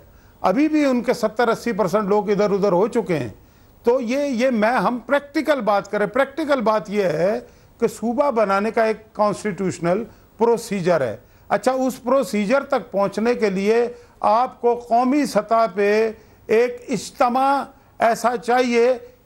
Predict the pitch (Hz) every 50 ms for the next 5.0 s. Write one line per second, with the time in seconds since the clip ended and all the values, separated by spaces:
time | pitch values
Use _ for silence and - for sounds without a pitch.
0 | _ - 247 240 196 202 226 226 233 240 247 254 254 - - - - 214 175 -
1 | 180 185 202 208 233 240 240 - - - 220 220 220 220 190 - - - 214 226
2 | 226 214 175 165 165 175 190 233 269 262 - - 208 190 180 180 190 202 220 214
3 | - - - - _ _ 233 233 196 180 196 226 247 240 240 240 233 233 214 214
4 | 226 226 202 180 180 202 214 214 208 - 220 202 202 208 214 208 196 170 151 139